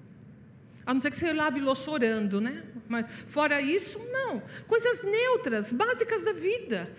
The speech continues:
que não tem, não, não, não, indiferente. E tem a terceira resposta, que é não. Não. "Isso contribui para a minha corrida espiritual?" Não.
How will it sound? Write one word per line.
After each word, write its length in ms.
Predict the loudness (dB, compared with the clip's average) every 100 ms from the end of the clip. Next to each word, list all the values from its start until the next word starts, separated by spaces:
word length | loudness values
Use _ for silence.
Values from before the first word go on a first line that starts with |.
| -16 -14
que 220 | -6 -4
não 160 | -4 -4
tem, 500 | 0 0 0 -6 -10
não, 360 | -6 -4 -4 -4 -8
não, 240 | -8 -6 -6
não, 380 | -6 -6 -8 -12 -16 -20 -18 -12
indiferente. 960 | 0 2 2 -2 -2 -2 -4 -6 -16 -18 -20 -20 -20 -20 -20 -20 -20 -20 -20 -20 -20 -20 -20 -20 -20 -8
E 80 | -6
tem 240 | -2 -2
a 80 | -2
terceira 460 | -2 -4 -4 -6 -4
resposta, 1000 | -4 -6 -6 -4 -4 -4 -8 -10 -10 -10 -14 -18 -12
que 120 | -6
é 40 |
não. 540 | -2 0 2 2 0 -4 -10 -16 -18 -20 -20 -20 -20 -20 -20 -20 -14 -2
Não. 500 | 0 2 0 -2 -4 -8 -18 -18 -18 -20 -20 -20 -20 -20 -20 -20 -20 -20 -20 -20 -20 -20 -20 -20 -20 -20 -20 -20 -20 -20 -20 -20 -8 2
"Isso 240 | 4 4
contribui 640 | 4 2 4 4 4 2
para 220 | 2 -2 -2
a 20 |
minha 320 | 0 0 -2
corrida 420 | -2 -2 -2 -2
espiritual?" 840 | -2 -4 -2 -2 -4 -2 -2 0 2
Não. 760 | 4 6 6 6 4 2 -4